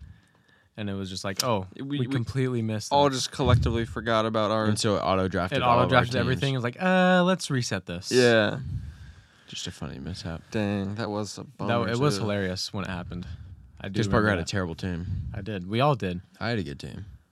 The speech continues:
Speaker 1: Yeah, but it's all, it doesn't count if it's all, like, computer
Speaker 3: That's true.
Speaker 1: generated,
Speaker 3: You're
Speaker 1: you
Speaker 3: not
Speaker 1: know?
Speaker 3: in,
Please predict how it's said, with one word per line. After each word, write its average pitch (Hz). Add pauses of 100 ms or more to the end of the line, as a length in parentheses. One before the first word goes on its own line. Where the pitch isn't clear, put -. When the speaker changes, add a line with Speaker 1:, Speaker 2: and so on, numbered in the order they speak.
(200)
Speaker 1:
Yeah, 117
but 123
it's 139
all, 175
it 131
doesn't 165
count 104
if 110
it's 104
all, 95
like, 90
computer 92
Speaker 3:
That's 98
true. 101
Speaker 1:
generated, 90
Speaker 3:
You're -
Speaker 1:
you 120
Speaker 3:
not 98
Speaker 1:
know? 98
Speaker 3:
in, 95